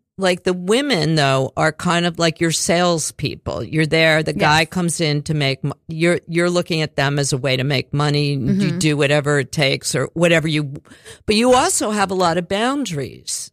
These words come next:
Speaker 2: Yeah.
Speaker 1: I mean, it, like, I think that the stereotype to me is that women who are sex workers are getting paid to do things they don't wanna do and wish they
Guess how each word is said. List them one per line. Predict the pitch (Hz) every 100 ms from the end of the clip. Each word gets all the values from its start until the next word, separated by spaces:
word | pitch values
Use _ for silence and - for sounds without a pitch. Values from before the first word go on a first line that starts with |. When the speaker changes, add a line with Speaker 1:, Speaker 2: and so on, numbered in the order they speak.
| _
Speaker 2:
Yeah. | 247 339 -
Speaker 1:
I | 208
mean, | 208 208 202
it, | 202 185 _ _ -
like, | 107 - - _ _ _ - _ -
I | 285
think | - 392 453 508 - _
that | 208 196 190 190 - - -
the | 202
stereotype | 185 - 240 294 269 180 - 175 139 -
to | - 170
me | 202 202 156
is | - 156
that | 170 139 135 _ _ -
women | 170 185 202 196 196 190 - _ _ _ _ _ _
who | 175 175 156
are | 147 147 147 -
sex | - 170 160 -
workers | 151 151 151 143 143 139 143 - _ _ _
are | - 160
getting | 160 151 160
paid | 165 147 147
to | 143
do | 156 147
things | - 135 147 -
they | 143 120 -
don't | 135 135
wanna | 143 143
do | 139 143 139 143
and | 143 139
wish | 147 - -
they | 143 143 143